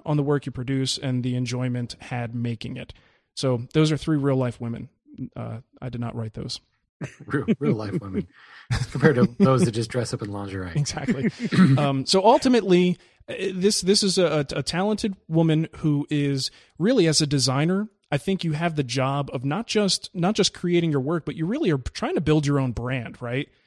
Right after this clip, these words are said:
Speaker 1: You know, which,
Speaker 2: Right.
Speaker 1: which entails your look. People want to buy from someone who has a certain persona out there. So that's kind of really what she's doing, is building up this persona in combination with her craftsmanship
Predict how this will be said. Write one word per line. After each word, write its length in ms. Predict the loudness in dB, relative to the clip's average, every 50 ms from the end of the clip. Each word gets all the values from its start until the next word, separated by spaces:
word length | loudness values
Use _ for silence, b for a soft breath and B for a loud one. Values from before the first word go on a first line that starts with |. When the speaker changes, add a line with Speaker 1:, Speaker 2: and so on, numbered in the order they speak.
| _ _ _ _ _
Speaker 1:
You 100 | -2 0
know, 140 | 0 0 0
which, 340 | 0 0 2 2 2 2 2
Speaker 2:
Right. 80 | 2
Speaker 1:
which 160 | 2 2 2
entails 640 | 0 0 0 0 0 2 4 4 4 4 2 -2 -2
your 320 | 2 4 4 4 4 2
look. 380 | 2 0 -2 -2 -4 -8 -12 -6
People 320 | -4 -4 0 0 0 2
want 200 | 4 2 2 2 0
to 140 | -2 -4
buy 520 | -4 0 0 2 2 2 2 0 -2 -4 -6 b b b b b
from 160 | -2 -2 0
someone 640 | 0 0 0 0 2 2 2 2 2 0 0 -2 -4 _ _ -8
who 140 | -6 -4 -2
has 240 | 0 0 0 0 0
a 60 | 0
certain 320 | 0 0 0 -2 -2 -6
persona 640 | -6 -8 -8 -8 -6 -4 -2 -2 0 0 -2 -4 -6 -6 -4
out 200 | -4 -4 -2 -2 -4
there. 140 | -6 -6 -4
So 140 | -4 -2 0
that's 220 | 0 0 -2 -2
kind 180 | -4 -2 -2 -2
of 140 | -2 -2
really 220 | -4 -2 0 -2 -2
what 160 | -2 -4 -4
she's 200 | -4 -4 -4 -2
doing, 220 | 0 0 0 0 -2
is 80 | -4
building 520 | -8 -4 0 2 2 2 4 2 2 2 2
up 140 | 0 0 -2
this 160 | -2 -2 -4
persona 640 | -6 -8 -6 -4 -2 0 0 0 0 -2 -4 -6 b b b b b b -2
in 120 | -2 -2
combination 640 | 0 2 2 2 2 2 2 0 0 2 2 0 2 0
with 160 | -2 -2 -4
her 100 | -6 -8
craftsmanship 840 | -8 -6 -6 -6 -4 -4 -4 -4 -6 -6 -4 -4 -4 -4 -4 -6